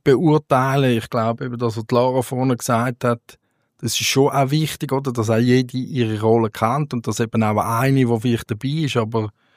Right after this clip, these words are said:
vielleicht eben gar nie zum Einsatz kommt, äh, dass die eben dann nicht einen Latsch macht oder schlechte Stimmung verbreitet, sondern im Gegenteil, oder? Dass die eben, wie die Lara sagt, ich meine, inklusive Vorbereitung werden die sechs, sieben Wochen, je nachdem, wie lange denn das Turnier für die Nazi geht, äh,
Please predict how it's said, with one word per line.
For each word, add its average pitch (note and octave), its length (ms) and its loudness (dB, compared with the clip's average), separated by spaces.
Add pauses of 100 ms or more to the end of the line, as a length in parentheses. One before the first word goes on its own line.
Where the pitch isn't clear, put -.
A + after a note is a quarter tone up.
(320)
vielleicht - 300 -2
eben A2 200 -2
gar C3+ 240 6
nie D#3 240 4
zum D#3 240 -2
Einsatz D3+ 560 -2
kommt, A2+ 640 -2 (160)
äh, G2+ 380 -4 (600)
dass - 160 -10
die B2 120 2
eben A2 200 0
dann A2+ 160 2
nicht A#2 160 2
einen A2+ 140 2
Latsch B2 360 0
macht C#3+ 360 2
oder A2 120 -6
schlechte A#2 440 -4
Stimmung C3+ 340 -2
verbreitet, B2 580 -2
sondern A2 300 2
im G#2+ 100 4
Gegenteil, A#2 680 0
oder? A2+ 240 -10
Dass A2 200 -6
die A#2+ 180 0
eben, A2 520 0 (440)
wie - 80 -20
die A#2 100 -2
Lara B2 220 4
sagt, A#2 280 2
ich - 80 -16
meine, A2 180 4
inklusive A2+ 460 0
Vorbereitung G#2+ 760 -2
werden G2+ 340 -4
die G#2+ 220 -2
sechs, G2+ 400 -6
sieben G#2 580 -6
Wochen, A2+ 280 -2
je A2+ 120 4
nachdem, A2 320 2
wie A2+ 60 4
lange A2+ 240 4
denn A2 160 -2
das - 160 -8
Turnier A2+ 340 2
für - 100 -6
die G#2 60 -4
Nazi A2 380 -2
geht, G#2 460 -2
äh, G2+ 360 -4